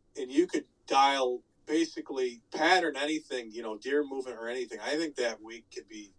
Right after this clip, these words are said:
killer. 'Cause, uh, we all know rifle season isn't the easiest during, you know, mid-season or at, or at the end of the season of rifle,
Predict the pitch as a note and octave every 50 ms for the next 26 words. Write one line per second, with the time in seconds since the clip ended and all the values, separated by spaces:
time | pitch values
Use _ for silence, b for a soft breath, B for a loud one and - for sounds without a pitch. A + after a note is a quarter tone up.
0 | _ _ - - B2 A2+ G2+ F#2+ F#2+ - - _ _ - _ - B2+ A#2 G#2+ A#2
1 | A2 G#2+ G2+ G2+ G2+ - _ b b b b b b b b b _ - D3 E3
2 | D#3+ D#3+ D#3 D#3+ D#3 D3 C3+ C#3+ C#3 D3 D3+ D3+ D#3+ D3 - - C3 C3 B2 A#2+
3 | B2 A#2+ A#2 A2+ A2+ A2 G#2 G#2+ G#2+ A2 A2+ A#2 A#2 A2 G2+ G2+ G2 G2 G2 -
4 | - - - - _ _ _ _ - B2 A#2+ A#2 A2+ G#2+ G#2 G#2+ A2+ A2 G2+ G2+
5 | G#2+ A#2+ B2 A#2 A2+ - - - B2 A#2+ A2+ A2 G#2+ G#2 G#2 G#2+ A2 A2 - _
6 | - A#2+ A2 G#2+ - - - A2 A2 A#2 A#2 B2 A#2 G#2+ G2+ - - A#2+ A2 G#2
7 | G#2 G2+ G2 F#2 F#2+ F#2 F#2 F#2 F#2 - G2+ F#2+ F#2+